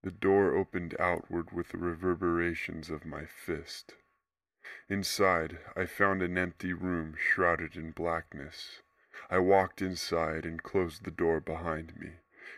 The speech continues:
using my hands to feel the way to the lock to bolt it. I did not want any disturbances. In the middle of the empty room was a chair. I sat down. Across from me,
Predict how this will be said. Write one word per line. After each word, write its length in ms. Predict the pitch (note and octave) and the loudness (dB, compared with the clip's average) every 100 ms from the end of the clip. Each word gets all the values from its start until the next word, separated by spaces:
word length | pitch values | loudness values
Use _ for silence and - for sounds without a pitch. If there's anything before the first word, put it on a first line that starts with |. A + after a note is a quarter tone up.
| - | -6
using 380 | G#2 F2+ F#2+ F2 | -4 -2 -2 2
my 160 | E2 | 2
hands 400 | D#2+ F2 E2 D#2 | 2 0 0 -2
to 120 | - F2+ | -8 -10
feel 320 | - F#2+ E2+ | 0 2 4
the 120 | F2 | 2
way 220 | D#2+ E2 | 2 2
to 160 | - - | 0 -4
the 120 | F2 | 0
lock 420 | E2 D#2+ D2+ - | 0 0 -4 -10
to 120 | - | -16
bolt 400 | D#2+ E2+ E2 - | -8 -4 -4 -6
it. 260 | - - - _ _ _ _ - - | -14 -14 -20 _ _ _ _ -20 -6
I 80 | F2 | -4
did 160 | F2 F2+ | -2 0
not 220 | E2 A1 | -2 0
want 320 | F2 D#2+ D2+ | -2 -2 -2
any 240 | E2 E2 | -6 -6
disturbances. 1120 | D2+ D#2 - - F2 D#2+ D2 - - - - - _ _ _ _ _ _ - - | -8 -10 -6 2 2 2 -8 -12 -16 -14 -16 -16 _ _ _ _ _ _ -18 -8
In 140 | G2 G2+ | -2 2
the 80 | G2 | 2
middle 320 | G#2 G#2 G#2 | 4 6 6
of 100 | G2 | 4
the 140 | F#2 | 0
empty 320 | F2 - F#2 | -2 -2 -2
room 320 | F2 F2 E2+ E2 | 0 0 0 -4
was 160 | D#2+ | -6
a 80 | E2 | -8
chair. 500 | - - E2 C#2+ - - _ _ _ _ _ _ - | -2 0 0 -2 -10 -20 _ _ _ _ _ _ -6
I 80 | E2 | -6
sat 420 | - E2 C2+ - | -2 -4 -4 -4
down. 360 | D#2+ C#2+ - - _ _ _ _ _ _ _ _ _ _ _ _ _ _ - - F2+ | -4 -4 -10 -18 _ _ _ _ _ _ _ _ _ _ _ _ _ _ -20 -12 -10
Across 420 | - G#2 G2 - | 2 4 4 2
from 260 | - F2 | -6 -6
me, 280 | D#2+ D#2+ D#2+ | -6 -8 -10